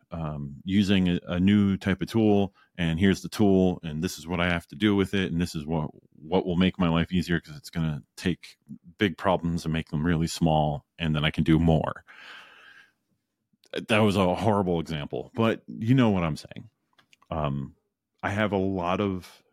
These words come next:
like, <laughs> if anyone looked at my Google Docs, it is a nightmare to go through all of them, because there are so many. There are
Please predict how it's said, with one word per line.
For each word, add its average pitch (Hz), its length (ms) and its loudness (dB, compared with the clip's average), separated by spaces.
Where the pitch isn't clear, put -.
like, 80 320 -10
<laughs> - 20 -6
if 104 460 -4
anyone 107 320 4
looked 101 200 0
at 98 120 -2
my 92 100 -2
Google 87 360 -4
Docs, 80 520 -6
it 107 120 6
is 95 380 4
a 95 140 2
nightmare 85 760 0
to - 80 -4
go 73 180 0
through 69 260 -6
all - 180 -8
of 69 100 -10
them, - 240 -14
because 82 300 -8
there 85 200 2
are 82 280 0
so 104 720 0
many. 87 540 0
There 87 140 0
are - 140 -10